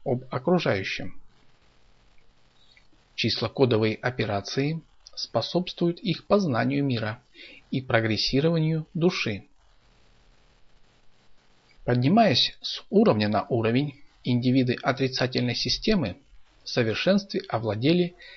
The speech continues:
системой расчёта. Они могут строить числом,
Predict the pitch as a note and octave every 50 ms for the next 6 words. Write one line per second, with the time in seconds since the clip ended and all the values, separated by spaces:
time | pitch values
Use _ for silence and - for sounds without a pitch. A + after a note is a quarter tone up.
0 | - _ - - - - - - - - A2 G#2+ A2 A2 A2 A#2 A2+ - - -
1 | A#2+ - - E2+ E2+ - _ _ _ - - - _ _ _ _ _ _ - _
2 | _ - B2 A#2 G#2+ G#2+ B2 F3 G3 D#3+ C#3 D3+ E3+ F#3 F#3+ G3 - - - -
3 | - - - - A2 A2+ A#2 C3+ C#3+ C#3+ - - - G2+ - - - A#2+ A#2+ A#2+
4 | B2 B2+